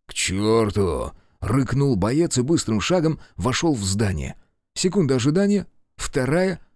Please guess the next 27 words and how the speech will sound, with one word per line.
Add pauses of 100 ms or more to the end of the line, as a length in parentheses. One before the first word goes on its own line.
а
затем
я
перестал
чувствовать
портал,
а
свет
из
открытых
врат (260)
перестал
светить. (720)
«Сука!» — (400)
выругался
лейтенант
и
изо
всех
сил
саданул
кулаком
по
покрытой (200)
ржавчиной
воротине. (240)
«Сука!»